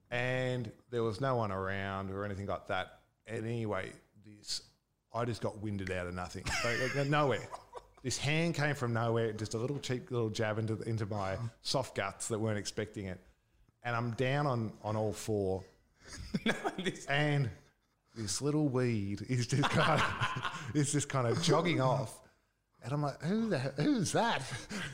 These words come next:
Speaker 1: And I was like,
Speaker 2: Yeah.
Speaker 1: "Fucking Dylan
Speaker 2: Yeah.
Speaker 1: Buckley." <laughs> Got me. And, um, Dill, I, uh, you, sh-,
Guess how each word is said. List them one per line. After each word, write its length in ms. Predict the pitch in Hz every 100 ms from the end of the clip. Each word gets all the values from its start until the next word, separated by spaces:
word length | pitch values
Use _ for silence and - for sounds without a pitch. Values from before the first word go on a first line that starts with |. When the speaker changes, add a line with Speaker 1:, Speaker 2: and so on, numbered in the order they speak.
| 135 - - 143
Speaker 1:
And 160 | 147
I 20 |
was 100 | 143
like, 160 | 135 127 - - _ _ _ _ -
Speaker 2:
Yeah. 80 | 160
Speaker 1:
"Fucking 220 | 226 196
Dylan 220 | 170 160
Speaker 2:
Yeah. 100 | 135
Speaker 1:
Buckley." 340 | 165 - 180 135
<laughs> 1900 | - - - 196 - 170 - 480 - - - - 480 - - - - - 226 190 - - - -
Got 240 | 226 214
me. 220 | 196 - - - - - - - - - _ -
And, 380 | 180 190 190 185
um, 480 | 175 180 180 175 539 494 427 - - - _
Dill, 340 | 180 190 185 160
I, 340 | 151 156 151
uh, 680 | 147 143 143 143 143 143 143 - - - _ _ _ 117
you, 120 | 120
sh-, 220 | 107 -